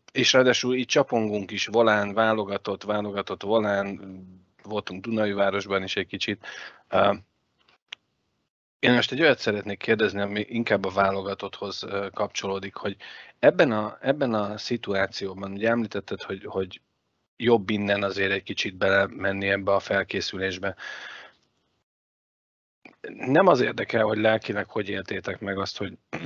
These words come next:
<clears throat> bocsánat, hogy a franciákat meg az osztrákokat felvitték. Volt-e bennetek bármiféle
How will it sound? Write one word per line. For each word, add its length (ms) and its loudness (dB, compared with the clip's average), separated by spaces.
<clears throat> 340 -20
bocsánat, 420 -6
hogy 120 -8
a 60 -2
franciákat 640 -4
meg 140 -6
az 80 -6
osztrákokat 520 -4
felvitték. 800 -8
Volt-e 360 6
bennetek 600 0
bármiféle 920 0